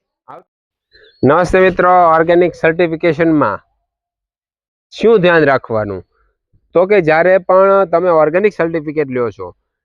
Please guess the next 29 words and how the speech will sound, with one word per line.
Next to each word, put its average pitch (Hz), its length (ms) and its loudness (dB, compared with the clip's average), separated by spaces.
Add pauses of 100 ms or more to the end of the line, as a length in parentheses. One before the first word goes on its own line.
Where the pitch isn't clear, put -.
(180)
એ 202 240 2
સમયે 180 480 -2
તમારું 180 560 -2
ફાર્મ 185 320 0
જે 170 180 -2
છે, 117 180 -6 (420)
એમાં 180 320 -2
તમારે 175 400 -2
તમારા 170 380 -2
ફાર્મનું 165 540 -4
નામનું 180 440 0
બોર્ડ 175 360 0
જે 170 120 -2
છે 170 180 -6
એ 165 40 -4
મારવું 151 460 -2
ખૂબ 175 240 -2
જરૂરી 123 420 -2
છે. 95 160 -14 (440)
તમે 165 260 2
કઈ 202 300 2
પણ 220 260 -2
રીતે 180 280 -2
મારો, 160 340 0
પણ 175 240 -8
તમારું 190 480 -2
ફાર્મ 214 340 0
જે 196 180 -2
જતા, 160 380 0